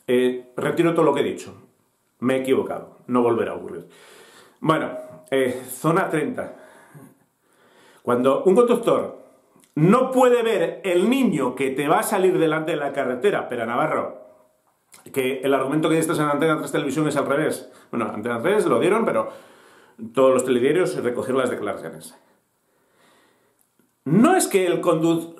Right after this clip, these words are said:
no es que el conductor tenga que ir mirando, viendo si sale un niño a la calzada detrás de un balón, corriendo por la pelota,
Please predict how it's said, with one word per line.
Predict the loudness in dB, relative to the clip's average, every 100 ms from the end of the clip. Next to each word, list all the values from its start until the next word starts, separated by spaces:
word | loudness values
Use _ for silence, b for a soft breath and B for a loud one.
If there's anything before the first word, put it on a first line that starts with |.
| -10 2
no | 2
es | 2
que | 0 -2 0
el | -2
conductor | 0 -2 0 0 0
tenga | 0 -2 -2
que | -2
ir | -2
mirando, | -2 -2 -4 -2 -2 -4 -6 b b b b b b b _ _ _ _ _ _ _ -12
viendo | -4 0 2 4
si | 2 0
sale | 0 2
un | 2 2
niño | 2 2 0
a |
la | 0 -2
calzada | -4 -6 -4 -4 -4 -10 -20 b b b b b b b b _ _
detrás | -2 0 0 2
de | 0
un | 0
balón, | 2 2 0 -4 -12 -20 _ _ _
corriendo | 0 2 4 2 2 2 0 -2 -4
por | 0
la | 0
pelota, | 0 -2 -2 -4 -6 -16